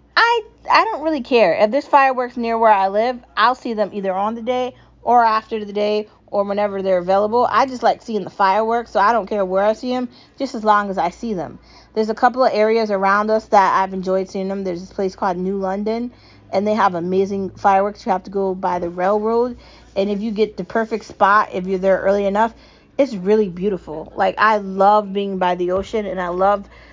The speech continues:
just seeing all the colors in the sky. It just, it's a feeling that nothing else gives you, and it's exciting, and it's fun, and,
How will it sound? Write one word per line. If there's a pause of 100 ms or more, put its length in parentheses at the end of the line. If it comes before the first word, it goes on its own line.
(100)
just
seeing
all
the
colors
in
the
sky.
It
just, (1120)
it's
a
feeling
that
nothing
else
gives
you, (460)
and
it's
exciting,
and
it's
fun,
and,